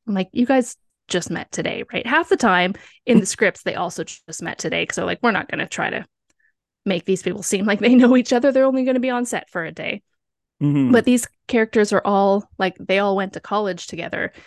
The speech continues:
Speaker 1: and this is, like, ten years later, and many of them have remained friends. I really loved, you know, on that,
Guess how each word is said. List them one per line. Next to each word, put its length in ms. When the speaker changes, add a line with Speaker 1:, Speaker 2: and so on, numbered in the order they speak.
Speaker 1:
and 140
this 160
is, 380
like, 180
ten 240
years 260
later, 440
and 200
many 240
of 60
them 120
have 200
remained 340
friends. 500
I 60
really 380
loved, 640
you 140
know, 140
on 280
that, 300